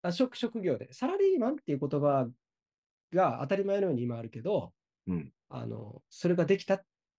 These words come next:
Speaker 1: 時を知るってなんか、なんか嬉しくないですか？そもそも。
Speaker 2: そうなんですよ。だからなんかその
Speaker 1: 高級生活者っていう言ってたらしいじゃん。
Speaker 2: で、だ-、月給が導入されるわけでしょ？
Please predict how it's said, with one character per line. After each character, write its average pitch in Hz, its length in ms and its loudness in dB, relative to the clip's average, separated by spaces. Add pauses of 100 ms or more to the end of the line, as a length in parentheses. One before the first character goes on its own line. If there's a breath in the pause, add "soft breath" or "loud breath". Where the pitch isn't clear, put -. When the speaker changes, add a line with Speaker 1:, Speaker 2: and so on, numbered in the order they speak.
(220)
Speaker 1:
時 185 240 2
を 151 60 6
知 - 200 -2
る 135 60 4
っ 143 60 2
て - 140 -8
な 107 100 -4
ん - 20 -16
か、 - 180 -6 (220)
な 165 160 2
ん - 20 0
か 110 60 -2
嬉 135 160 2
し - 20 -10
く 127 80 -2
な 120 60 0
い 110 60 -6
で - 20 -
す - 80 -20
か？ - 100 -18 (160)
そ 165 140 2
も 147 60 4
そ 143 80 6
も。 139 40 8
Speaker 2:
そ - 20 8
う - 20 -
な - 40 2
ん - 40 -2
で - 60 -16
す - 120 -8
よ。 69 160 -6
だ 131 180 6
か - 0 -
ら 262 140 6
な 294 140 6
ん - 20 0
か - 80 4
そ 294 60 8
の 294 80 10
Speaker 1:
高 285 60 8
級 - 20 4
生 269 220 6
活 285 220 6
者 160 120 4
っ 123 40 0
て - 160 0
い 110 240 0
う 117 60 -8
言 131 80 2
っ - 20 -8
て 131 100 0
た 110 160 -6 (400)
ら 127 200 -2
し - 80 -8
い - 20 -10
じ 135 100 6
ゃ 143 40 10
ん。 135 80 4
Speaker 2:
で、 143 80 2
だ-、 139 160 10
月 165 260 6
給 214 240 6
が 208 220 8
導 170 240 8
入 170 140 4
さ 151 160 -2
れ 143 100 6
る 131 60 4
わ 120 60 0
け 101 80 -10
で - 80 -12
し - 80 -12
ょ？ 160 80 -10